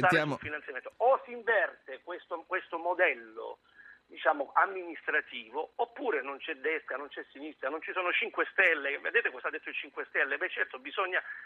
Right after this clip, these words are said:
Speaker 2: bisogna salvare, finanziare, perché i cinque Stelle sono convinti che la gestione pubblica dei servizi sia la migliore. Hanno fatto, eh, loro anche i referendum sull'acqua, i referendum sul, su tutta la difesa della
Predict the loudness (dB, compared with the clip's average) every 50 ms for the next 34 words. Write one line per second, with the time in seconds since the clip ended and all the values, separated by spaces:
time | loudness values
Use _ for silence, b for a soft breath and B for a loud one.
0 | B B _ -8 -2 0 2 4 4 4 4 6 4 4 6 6 6 6 6 4
1 | -2 -8 -10 -10 -8 -6 -6 -6 -6 -8 -12 -12 -12 -12 -12 -12 -14 -12 -8 -6
2 | -6 -4 -4 -4 -4 -4 -4 -4 -6 -10 -10 -10 -14 -12 -14 -14 -14 -14 -8 -2
3 | 2 6 6 6 4 2 -6 -4 -2 -2 -2 -2 -4 -6 -10 -6 -2 -2 -2 -2
4 | -4 -6 -8 -8 -8 -10 -16 -16 -8 -2 0 2 2 2 0 0 2 4 4 4
5 | 2 2 2 4 4 4 2 0 -8 -12 -12 B B B B B B B B -10
6 | -8 -6 -2 2 4 6 6 6 4 2 0 -2 -4 -8 -6 -6 -6 -2 -2 -2
7 | -2 -2 -4 -8 -12 -14 -14 -14 -12 -4 2 6 6 6 6 4 0 -10 -10 -10
8 | -10 -8 -8 -8 -8 -10 -10 -12 -14 -14 -16 B B B B B -12 -8 -8 -8
9 | -8 -8 -12 -10 -10 -12 -12 _ -6 -6 -6 -6 _ 2 4 6 8 8 6 4
10 | 2 -6 -16 -14 -8 -6 -6 -6 -6 -6 -4 -4 -2 -2 0 0 0 0